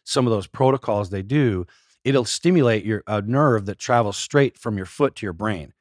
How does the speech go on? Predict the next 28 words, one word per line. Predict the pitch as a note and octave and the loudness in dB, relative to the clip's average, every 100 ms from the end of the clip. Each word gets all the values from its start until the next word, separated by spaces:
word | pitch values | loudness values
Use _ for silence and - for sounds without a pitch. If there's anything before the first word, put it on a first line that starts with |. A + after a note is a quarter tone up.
| _ _ _ _ _ - | _ _ _ _ _ -10
There's | G2+ | 2
not | C#3+ C3+ | 2 4
many | C#3+ C3+ | 4 4
nerves, | A2+ G#2 F#2+ F2+ - | 2 0 -2 -6 -6
very | A#2 C3 B2 | 0 2 2
few | - B2+ | 0 2
of | A2+ | 2
them, | F#2 F#2+ | 0 -2
that | G2 G2 | -4 -2
actually | A2 - G#2 | -2 -2 -6
go | G2+ | -6
straight | - - A#2+ G#2+ | -6 -2 -2 -2
to | - | -4
the | G2 | -10
ba-, | G2 C#3+ A#2 G2 | -2 0 0 -2
brain | - C#3 A#2 G2 F#2 _ _ - | 0 0 0 -2 -8 _ _ -2
without | A#2+ G#2+ G2+ | 2 2 4
bifurcating, | B2 C#3+ A2 - G#2 F2 E2 | 4 4 0 -4 -4 -4 -4
meaning | A2 A#2+ A2+ | -2 0 0
it, | A2 _ _ - | -4 _ _ -16
it's | - - | -10 -4
accessing | A#2+ B2+ - C3+ A#2 A#2 A2 | 2 2 2 -2 -2 -2 -2
other | A2+ | -4
parts | G2+ - A#2 A#2 G2+ | -4 0 2 2 -4
of | |
the | G2+ | -6
nervous | G#2+ B2 A#2+ | -2 -2 -4
system. | F#2+ - D#2+ D#2 | -8 -10 -14 -16